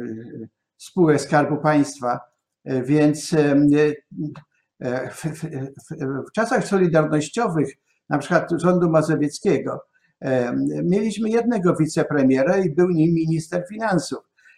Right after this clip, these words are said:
I tak jest często. Najważniejsze, e, osoby obok premiera w krajach zachodnich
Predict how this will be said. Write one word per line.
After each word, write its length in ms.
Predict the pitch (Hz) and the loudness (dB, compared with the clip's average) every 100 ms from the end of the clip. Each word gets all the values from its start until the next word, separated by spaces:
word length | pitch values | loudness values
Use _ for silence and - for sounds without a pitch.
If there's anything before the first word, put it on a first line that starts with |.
| _ - | _ 0
I 180 | 175 | 0
tak 220 | 233 220 220 | 2 -2 0
jest 240 | 208 - | -2 0
często. 500 | 254 233 175 - - 117 | 0 2 0 -4 -8 -2
Najważniejsze, 840 | 147 165 165 151 196 202 208 160 151 151 | 2 4 2 0 -2 -2 0 0 0 -2
e, 180 | 135 135 _ _ - | -2 -4 _ _ -2
osoby 580 | 151 180 190 127 127 123 - | -2 2 2 2 -2 -6 0
obok 380 | 185 175 180 165 | 2 2 0 2
premiera 580 | 147 143 127 117 131 | 4 4 4 0 -4
w 100 | 131 | -6
krajach 360 | - 170 160 147 - | -2 2 2 0 -6
zachodnich 720 | 127 180 160 160 107 131 185 | -2 0 2 0 0 -2 -2